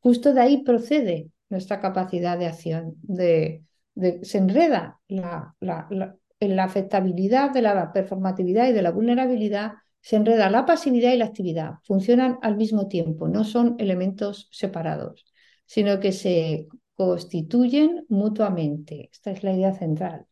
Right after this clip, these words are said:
en el planteamiento de Butler. Y, eh,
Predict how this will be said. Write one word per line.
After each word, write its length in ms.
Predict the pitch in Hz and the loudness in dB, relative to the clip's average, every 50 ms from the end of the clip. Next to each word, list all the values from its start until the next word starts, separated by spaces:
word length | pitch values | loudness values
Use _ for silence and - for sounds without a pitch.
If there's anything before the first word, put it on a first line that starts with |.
| _ _ _ _ | _ _ _ _
en 80 | 190 175 | -10 -8
el 80 | 170 165 | -6 -6
planteamiento 640 | 165 170 165 160 175 165 170 185 190 190 185 196 | -4 -6 -6 -4 -4 -4 -2 -2 -2 -2 -2 -2
de 80 | 180 165 | -2 -2
Butler. 440 | 160 165 160 151 143 - - - _ _ _ _ _ _ _ _ _ _ _ _ _ _ _ _ _ _ _ _ _ - | -2 -2 -2 -4 -8 -10 -14 -16 _ _ _ _ _ _ _ _ _ _ _ _ _ _ _ _ _ _ _ _ _ 0
Y, 1000 | 240 220 214 214 208 208 208 202 202 196 190 190 185 180 170 175 175 - - - _ _ _ _ _ _ _ _ _ _ - - - _ _ | 2 2 4 4 2 2 0 0 0 0 2 2 0 0 -2 -4 -6 -6 -10 -14 _ _ _ _ _ _ _ _ _ _ -18 -18 -18 _ _
eh, 1300 | - - - 220 214 214 214 208 208 202 196 196 - - - - - - - - - - - - - | -10 -6 -2 0 0 0 0 0 -2 -2 -2 -2 -2 -4 -4 -6 -8 -8 -10 -14 -16 -18 -20 -20 -20